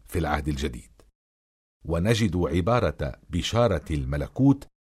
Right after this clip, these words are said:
مع بعض الاختلافات البسيطة في متى الفصل الرابع والعدد الثالث والعشرين، وفي الفصل التاسع والعدد الخامس والثلاثين،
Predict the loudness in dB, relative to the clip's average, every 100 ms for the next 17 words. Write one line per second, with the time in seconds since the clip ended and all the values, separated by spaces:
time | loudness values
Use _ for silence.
0 | _ 2 2 2 4 4 4 2 2 0
1 | 2 2 0 0 -2 0 0 2 2 0
2 | -4 -8 _ _ _ _ -2 2 4 2
3 | 0 2 2 2 -2 0 -2 0 0 6
4 | 6 6 2 2 _ 0 2 2 2 0
5 | 0 2 2 0 -4 -6 -6 -2 0 0
6 | -2 _ _ _ _ _ 0 2 0 0
7 | 2 0 2 2 4 2 -2 -4 _ _
8 | 0 2 2 2 2 0 0 0 0 -4
9 | -4 0 0 0 -2 -2 -4